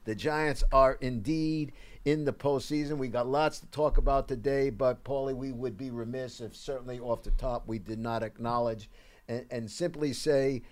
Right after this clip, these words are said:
I, I don't know what else there is to say from my perspective, that thoughts and prayers, uh, we all know what's happened to the Buffalo Bills, uh, Damar Hamlin, uh, just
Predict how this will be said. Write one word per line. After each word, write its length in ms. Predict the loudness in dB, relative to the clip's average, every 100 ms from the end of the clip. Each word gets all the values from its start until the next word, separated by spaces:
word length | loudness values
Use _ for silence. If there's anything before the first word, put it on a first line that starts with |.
| -18 -8 2
I, 260 | 4 6
I 40 | 6
don't 140 | 6
know 120 | 6
what 180 | 8 10
else 220 | 10 6
there 180 | 4 2
is 160 | 2 2
to 140 | -4
say 260 | 2 4 4
from 180 | 2 0
my 200 | 2 2
perspective, 680 | -2 0 0 0 -2 -2 0
that 200 | 0 -2
thoughts 460 | 2 2 2 0
and 180 | -6 -4
prayers, 640 | 2 4 4 4 0 -4 -16 -20 -20 -8
uh, 320 | -4 -2 -4 -2
we 160 | 0
all 160 | 2 2
know 200 | 2 2
what's 240 | 2 -2
happened 500 | -2 0 0 -2 -2
to 420 | -2 -2 -2 -4 -6
the 80 |
Buffalo 400 | 0 0 2 -2
Bills, 540 | 0 0 0 -2 -4 -10 -20 -20 -20 -8
uh, 80 | -6
Damar 360 | -2 -2 -2
Hamlin, 580 | 0 2 2 -2 -2 -6 -6
uh, 540 | -6 -4 -6 -6 -10 -12 -20 -20 _ -20 _ _ -20 -16
just 280 | -10 -10 -10